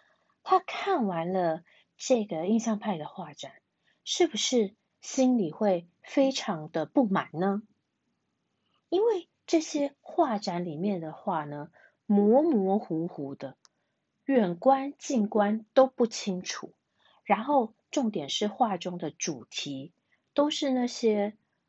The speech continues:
隔壁邻居，你常常看到的人物，什么大叔啊、大婶啊、小屁孩啊，他们跟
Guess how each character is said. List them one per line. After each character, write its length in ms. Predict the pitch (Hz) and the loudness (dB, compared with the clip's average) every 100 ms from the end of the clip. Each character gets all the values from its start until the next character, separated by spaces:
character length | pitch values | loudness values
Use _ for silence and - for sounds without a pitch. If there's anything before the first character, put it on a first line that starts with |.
| _ _ - | _ _ -8
隔 160 | 160 | -4
壁 180 | 151 214 | 2 2
邻 260 | 165 139 143 | 2 -2 -8
居， 400 | - 160 151 - _ _ | -6 -6 -8 -12 _ _
你 140 | 202 | -4
常 260 | 170 - 185 | -2 -4 -4
常 180 | 247 226 | -2 -2
看 220 | 247 202 | -2 -4
到 160 | 208 165 | -4 -6
的 100 | 147 | -6
人 200 | 135 127 | -8 -10
物， 240 | 165 139 _ _ _ | -10 -12 _ _ _
什 180 | - 175 | -10 -8
么 240 | 151 151 - _ _ | -6 -8 -10 _ _
大 280 | 277 214 180 | 2 2 -2
叔 360 | - 226 220 220 | -4 0 0 0
啊、 360 | 202 196 208 - _ | 0 -2 -4 -8 _
大 240 | - 190 156 | -2 -2 -4
婶 360 | - 151 131 | -6 -6 -6
啊、 360 | 139 143 143 165 _ | -8 -6 -6 -8 _
小 260 | - - - | -10 -8 -8
屁 280 | - 254 214 | -4 -4 -2
孩 300 | - 156 160 | -4 -4 -4
啊， 280 | 156 160 - _ _ _ - | -6 -8 -12 _ _ _ -6
他 120 | 349 | -2
们 200 | 349 311 | 0 0
跟 280 | 294 294 | 0 -2